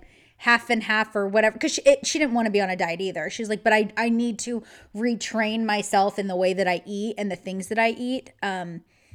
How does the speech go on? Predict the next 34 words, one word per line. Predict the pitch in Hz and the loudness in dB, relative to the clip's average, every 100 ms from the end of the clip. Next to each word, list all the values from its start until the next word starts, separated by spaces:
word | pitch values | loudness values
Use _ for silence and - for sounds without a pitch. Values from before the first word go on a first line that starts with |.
| - - | -14 0
and | 240 | 2
it | 254 | 2
really | 233 240 254 | 4 4 4
worked | 220 208 208 | 2 -2 -2
for | 240 | -2
her. | 247 262 | 2 2
And | 262 | 4
not | 294 311 | 2 2
even | 294 254 | 0 0
just | 208 - | -2 -4
in | 214 | -2
the | 202 | 0
losing | 190 185 190 | 0 0 -2
weight. | 180 185 | -4 -2
Yes, | 185 | -2
she | - 233 | -2 -2
lost | 196 180 196 | -2 -4 -4
weight. | 180 160 - - - | -6 -8 -16 -20 -8
But | - 240 | 0 2
I | |
think | 220 254 | 2 0
she | 254 220 | 0 -4
just | 208 220 | -4 -2
looks | 220 - | -4 -6
at | - | -2
food | 202 185 | -2 0
differently. | 185 - - 175 214 | -4 -8 -14 -12 -8
And | 214 | -6
for | 220 | -4
her, | 208 214 220 | -2 -2 0
that's | 208 - | -2 -4
what | 208 | -6
she | - | -6
wanted. | 190 165 - - - | -8 -8 -12 -16 -18